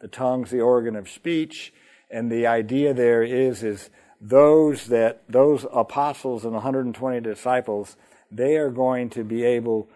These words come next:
to prophesy, and they're gonna speak the word of God. And, and the tongues testify to that. The tongue is the organ of speech. And then the fire, there's gonna be, uh,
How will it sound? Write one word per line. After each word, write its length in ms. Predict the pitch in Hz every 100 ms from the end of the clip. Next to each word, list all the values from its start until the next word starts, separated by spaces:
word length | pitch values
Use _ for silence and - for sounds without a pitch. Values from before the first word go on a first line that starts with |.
| _ _
to 120 | 120
prophesy, 1040 | - 131 156 143 131 - 127 127 127 127 123
and 180 | 113 110
they're 100 | 139
gonna 160 | 151 110
speak 540 | - - 131 131 131
the 80 | 113
word 220 | 113 117
of 120 | 104
God. 420 | 104 107 92 - - _ _ _ _ _ _
And, 340 | 113 107 107
and 500 | 113 123 120 120 117
the 80 | 107
tongues 440 | 107 135 135 123
testify 640 | - 135 127 120 - 120 113
to 140 | 104
that. 420 | 101 113 120 -
The 100 | -
tongue 320 | 107 131 131 127
is 100 | 104
the 100 | 110
organ 320 | 110 117 113
of 100 | 98
speech. 560 | - 175 165 - - _ _ _ _ _ _ _
And 220 | 139 135
then 160 | 139 135
the 100 | 113
fire, 680 | - 165 160 170 165 160 - - _ -
there's 220 | 117 113
gonna 300 | 135 147 139
be, 460 | 131 127 120 120 117
uh, 460 | 113 110 110 110